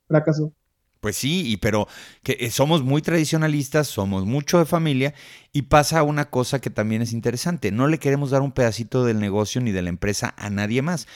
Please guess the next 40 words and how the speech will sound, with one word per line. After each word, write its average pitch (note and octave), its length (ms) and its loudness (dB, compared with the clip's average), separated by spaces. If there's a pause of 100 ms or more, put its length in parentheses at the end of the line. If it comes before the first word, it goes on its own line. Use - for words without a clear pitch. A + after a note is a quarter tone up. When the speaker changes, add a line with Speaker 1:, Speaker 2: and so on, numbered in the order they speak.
(220)
Speaker 2:
Solamente G#3 720 0
una G3+ 140 0
empresa E3+ 640 -2
ha D3 180 -2
hecho E3 380 4
la B2 180 4
oferta B2+ 580 2
pública C#3+ 540 0
de C3 80 0
inversión, C3 580 0
la G2 140 0
opi, G#2 300 0
la G#2 160 -2
famosa, G#2 440 -4 (460)
eh, G#2 280 0
eh, G#2 60 -4
bueno, G#2 280 -2
ha A#2+ 60 0
entrado C3+ 280 2
a C3 60 4
la B2+ 60 4
Bolsa B2+ 240 0
de C#3+ 40 2
Valores, D3 300 2
que - 100 -6
es B2 80 -6
Tracción. - 540 -4 (280)
La A2+ 180 0
Speaker 1:
Ujú. - 0 -
Speaker 2:
única. D3+ 440 0 (280)
Los A#2+ 200 2
demás C#3+ 380 2
que C3 160 0
han D#3+ 200 4
Speaker 1:
Exacto. - 20 8
Speaker 2:
sido F#3 220 6
empresas E3+ 340 0
mucho C#3 280 0
más C#3+ 200 0
grandes, C#3 520 0